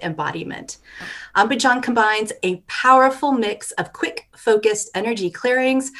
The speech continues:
plus spot-on guidance, which instantly completes the origins of life themes, reconciles soul history, pulls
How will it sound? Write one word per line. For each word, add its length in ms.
plus 300
spot-on 640
guidance, 640
which 220
instantly 920
completes 500
the 120
origins 760
of 180
life 300
themes, 540
reconciles 880
soul 320
history, 600
pulls 280